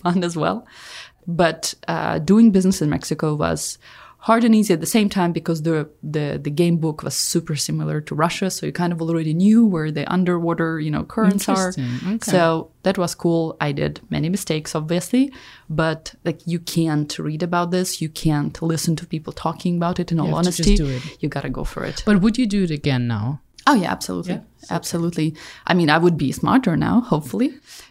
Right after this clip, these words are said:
Speaker 1: and, and take much more into consideration, but I would not be, I think, as good at, at my job working for someone even if I
Speaker 2: Right.
Speaker 1: didn't, you know, really feel it on my skin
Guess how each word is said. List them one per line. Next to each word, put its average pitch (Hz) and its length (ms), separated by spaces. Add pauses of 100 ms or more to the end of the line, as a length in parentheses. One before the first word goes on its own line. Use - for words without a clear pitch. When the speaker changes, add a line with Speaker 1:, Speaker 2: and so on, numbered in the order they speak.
(140)
Speaker 1:
and, 165 300
and 160 340 (120)
take 170 240
much 165 240
more 196 120
into 185 140
consideration, 160 800
but 151 380 (420)
I 165 100
would 160 200
not 160 600 (200)
be, 147 540
I 151 80
think, 160 340
as 156 220
good 160 240
at, 156 100 (100)
at 156 140
my 160 160
job 156 560 (160)
working 190 460
for - 120
someone 143 360
even 160 440
if - 160
I 151 100
Speaker 2:
Right. 147 80
Speaker 1:
didn't, 151 580
you 147 80
know, 147 180
really 160 400
feel 156 300
it 151 180
on 156 180
my 151 140
skin 156 580